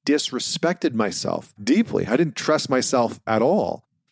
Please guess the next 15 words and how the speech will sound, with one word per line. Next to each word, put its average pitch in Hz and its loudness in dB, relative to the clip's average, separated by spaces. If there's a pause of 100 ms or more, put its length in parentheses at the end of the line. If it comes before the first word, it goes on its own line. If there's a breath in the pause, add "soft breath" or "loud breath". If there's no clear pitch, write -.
(220)
And 135 0
so 131 2
I 143 2
was 131 2
constantly 160 -2
interacting 135 0
with 120 0
other 202 2
people, 107 -2
with 104 -4
women, 123 2
with 101 -2
friends, 123 0
with 113 -8
colleagues, 120 0